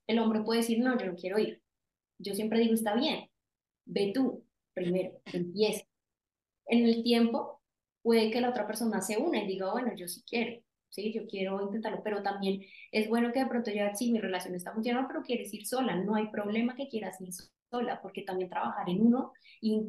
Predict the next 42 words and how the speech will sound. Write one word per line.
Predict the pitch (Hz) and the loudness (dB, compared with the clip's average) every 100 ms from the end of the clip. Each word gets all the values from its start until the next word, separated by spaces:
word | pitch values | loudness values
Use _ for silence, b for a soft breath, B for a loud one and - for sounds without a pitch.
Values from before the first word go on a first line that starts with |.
| - | -8
de | 180 214 | -2 0
pronto | 208 196 196 | 0 -4 -2
yo | 190 220 220 | 0 2 4
darte | 220 220 233 | 2 2 -2
las | 220 226 | -2 -2
herramientas | 240 233 214 180 | 0 0 -2 -8
a | 202 | -2
ti | 220 208 | -2 0
no | 190 190 | -2 -2
más, | 196 247 - _ _ _ | -2 -4 -6 _ _ _
te | 226 | 0
puede | 226 214 | 2 0
servir | - 240 214 214 - | 0 -2 0 0 2
para | 202 208 | 0 2
que | |
en | 226 | 2
el | 226 | 4
momento | 233 220 202 185 | 4 2 2 -4
que | 208 226 - | -2 -2 0
tengan | 220 190 190 | -2 -2 -4
una | 196 | -6
discusión | 202 - 226 208 196 | -8 -8 -8 -6 -6
o | 180 | -6
alguna | 175 180 180 B B B | -6 -6 -6 B B B
situación | - 240 247 240 226 196 | -6 -2 0 0 0 -2
se | 190 | -4
presente, | - 240 226 214 302 370 - _ _ | -4 -2 -2 -4 -6 -8 -14 _ _
pues | - 220 | -2 0
tú | 240 | 0
tengas | 233 214 214 | -2 0 0
las | 220 254 | 0 -2
herramientas, | 226 220 320 - - - | -4 -2 -2 -4 -8 -12
de | 202 202 | -10 -10
pronto | 202 196 214 | -10 -8 -4
el | |
otro | 220 226 240 | -4 -2 -2
no, | 277 - | -4 -4
pero | 311 | -8
tú | - | -8
las | 190 196 | -12 -12
tienes, | - - - - - - _ _ _ | -6 -4 -2 -6 -12 -20 _ _ _
¿sí? | - 202 - | -10 -6 -6